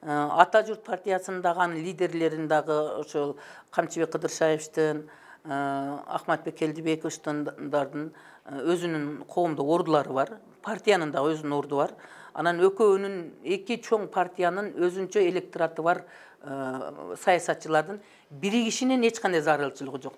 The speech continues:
да. Экөө бири-бирине муктаж дагы эмес. Эмне максат менен биригишип атат, билбеймин. Ошол туура эмес бириккен үчүн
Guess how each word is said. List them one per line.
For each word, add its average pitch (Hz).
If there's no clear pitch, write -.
да. 214
Экөө 226
бири-бирине 220
муктаж 214
дагы 147
эмес. -
Эмне 196
максат 262
менен 226
биригишип 233
атат, 311
билбеймин. 226
Ошол 214
туура 247
эмес 240
бириккен 233
үчүн 320